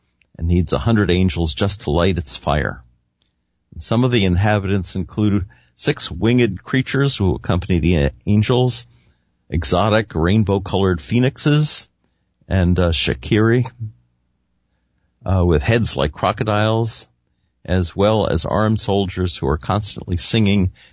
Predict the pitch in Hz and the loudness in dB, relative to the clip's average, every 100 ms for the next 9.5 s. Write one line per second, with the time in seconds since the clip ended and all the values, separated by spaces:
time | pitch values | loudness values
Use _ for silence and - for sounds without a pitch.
0 | _ _ - 73 80 95 90 87 73 - | _ _ -10 -4 0 2 4 2 0 0
1 | 90 - 71 85 76 67 87 - - 71 | 0 0 -2 0 0 0 0 0 0 0
2 | 64 - - - - _ _ _ _ _ | 0 -4 -6 -10 -12 _ _ _ _ _
3 | _ _ _ _ _ - 85 - 78 - | _ _ _ _ _ -2 -2 -2 -6 -2
4 | 87 85 - 69 - - - - _ _ | 0 0 0 -2 -2 -6 -8 -14 _ _
5 | _ _ _ _ _ _ _ _ - - | _ _ _ _ _ _ _ _ -20 -20
6 | - - - - - 147 - 110 73 - | -20 -20 -6 -4 0 0 2 0 0 -4
7 | - - - 98 120 104 95 - 60 - | -18 -10 -2 2 2 2 -2 -10 -10 -2
8 | 107 95 73 - - 101 95 90 73 - | 0 0 -4 -6 -2 0 0 -2 -2 -4
9 | 85 85 76 107 - | -2 -2 0 0 0